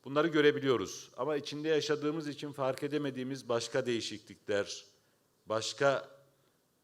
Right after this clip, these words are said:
paradigmalar var. Devlet kurgusu değişiyor, siyaset kurgusu değişiyor. Sayın Cumhurbaşkanımızın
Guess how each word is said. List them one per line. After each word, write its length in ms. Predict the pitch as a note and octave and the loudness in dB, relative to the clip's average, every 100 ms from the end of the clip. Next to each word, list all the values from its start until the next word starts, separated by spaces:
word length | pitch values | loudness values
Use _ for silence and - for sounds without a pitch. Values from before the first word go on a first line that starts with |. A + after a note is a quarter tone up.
| _ | _
paradigmalar 1000 | A2 A2+ B2+ C#3 B2 A2 F#2+ - - - _ _ | -2 0 -2 -4 0 2 2 0 -10 -20 _ _
var. 440 | F2 G2+ F2 - - _ _ _ _ _ _ _ _ _ - | 0 2 2 -4 -20 _ _ _ _ _ _ _ _ _ 2
Devlet 440 | B2+ C3+ D3+ D3 | 4 8 8 6
kurgusu 480 | B2 A2 G2+ - F#2+ | -2 -4 -4 -6 -4
değişiyor, 540 | F#2+ F2+ - F#2 F#2 F2 _ _ _ | -4 -4 -6 -6 -8 -10 _ _ _
siyaset 840 | - - A#2 A#2+ B2 C#3+ C#3+ - - _ | -12 0 4 4 4 0 0 -8 -18 _
kurgusu 460 | - G#2 G2 F#2+ G2 | -12 -10 -10 -12 -10
değişiyor. 500 | F#2+ F2+ - F#2 F2 - _ _ _ _ _ _ _ _ _ _ _ _ _ _ _ _ _ | -10 -10 -12 -12 -12 -16 _ _ _ _ _ _ _ _ _ _ _ _ _ _ _ _ _
Sayın 240 | - C3 | -4 -2
Cumhurbaşkanımızın 840 | C#3+ D3 C#3+ C3+ - C3 B2+ B2 | -2 0 2 2 0 -2 -4 -6